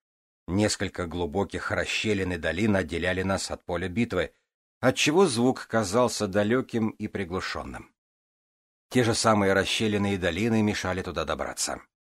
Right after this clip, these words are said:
Мы почти поравнялись с Джанель, когда из соседнего каньона взмыло вверх — а затем снова обрушилось на того, с кем сражалась огромная фигура.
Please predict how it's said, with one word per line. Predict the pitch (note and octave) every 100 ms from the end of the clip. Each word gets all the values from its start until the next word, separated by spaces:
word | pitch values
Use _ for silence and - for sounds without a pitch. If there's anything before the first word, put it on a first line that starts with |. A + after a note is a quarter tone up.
| -
Мы | G2
почти | G2 F#2+ - - G2+
поравнялись | G2 F2+ F2 F#2+ F#2+ -
с | -
Джанель, | D#2+ F#2 G#2+ C3 G2+ - _ _ _
когда | - A2 A#2+
из | A#2 -
соседнего | A#2+ A2 C3+ A2 G#2+
каньона | G#2+ A2+ A2 F#2 B2+ A#2
взмыло | G2+ G2 A#2+ A#2+
вверх — | B2 B2+ C#3 G#2 - - _ -
а | G#2+
затем | C3+ D3 C#3+
снова | - D#3 C#3+ G2
обрушилось | F2+ G#2+ G2+ G#2+ G#2 -
на | A2
того, | A2 G#2+ C3
с | B2
кем | - B2+
сражалась | A2 A2+ A2+ C3 C#3+ C#3+ - _ -
огромная | B2 B2 C3 C3+ C3+ B2+ B2 A#2+
фигура. | - B2 G2+ F2+ C#2+